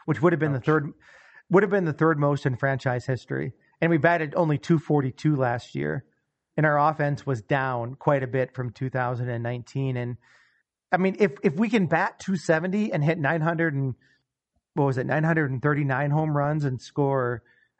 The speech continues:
Speaker 1: or, I'm sorry, three hundred and six home runs and score nine hundred and thirty-nine runs, I, I'm okay with that. But when you start hitting two forty-two, and, and by the way, fourteen hundred and twenty-five strikeouts is, like, par for the course in today's M L B.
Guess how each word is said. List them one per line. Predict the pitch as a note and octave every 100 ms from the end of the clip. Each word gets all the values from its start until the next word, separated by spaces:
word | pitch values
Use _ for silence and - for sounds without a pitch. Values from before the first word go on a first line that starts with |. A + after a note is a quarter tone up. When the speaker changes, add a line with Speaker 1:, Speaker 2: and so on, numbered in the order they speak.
| -
Speaker 1:
or, | D3+ D3
I'm |
sorry, | B2+ C3+ - -
three | F3+ F#3+
hundred | F3+ D#3
and | C3+
six | - E3+
home | F3+ E3 C#3+
runs | D3+ C3
and | B2
score | - D3+ D3+
nine | C#3 D3
hundred | D#3+ D#3
and | C3+
thirty-nine | D3 C#3 C#3
runs, | D3+ E3 D#3+ - - _ -
I, | F#3 -
I'm | G#3 D4
okay | A3+ F#3+ A3
with | D3+ D3
that. | C#3+ C3 - - _ -
But | F3
when | F3
you | A3+
start | - D#4+
hitting | F3 F#3+ D3
two | F3+
forty-two, | F#3 F#3 D#3 D3 - D#3 G3+ A3 _ _ _ _ _ -
and, | G3+ G#3+
and | A#3 A3+
by | A3 C4+
the |
way, | D4
fourteen | G3+ G#3 D4 D4+ C4
hundred | A3+ A3+
and | D#3+
twenty-five | D#3 F#3 F3+ E3
strikeouts | B2 D3+ E3 B3+ C4
is, | D#3+
like, | D3+ -
par | - D3 G3
for | - C3
the |
course | A#2 - F3+ -
in | C#3
today's | B2+ C#3 C3
M | C3
L | B2+ A2+
B. | C3 C#3+ B2